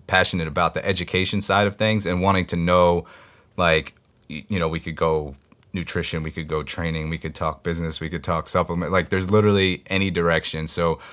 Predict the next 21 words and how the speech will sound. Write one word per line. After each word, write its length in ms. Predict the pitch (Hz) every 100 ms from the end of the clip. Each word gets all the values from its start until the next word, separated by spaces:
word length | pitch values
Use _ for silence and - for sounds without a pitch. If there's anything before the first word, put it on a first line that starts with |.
| -
um, 180 | 90 85
just 160 | 113 -
start 280 | 127 131
with 340 | 107 101 - -
kind 160 | 98
of 80 | 92
how 160 | 98 95
that 180 | 95 90
all 160 | 90
came 240 | - 98 87
to 80 |
be 240 | 80 92 90
and, 260 | 80 76 -
and 240 | 80 80
how 160 | 78 85
it 60 |
all 100 | 85
got 160 | 82 78
started 320 | - 80 85
for 180 | 82 76
you. 140 | 76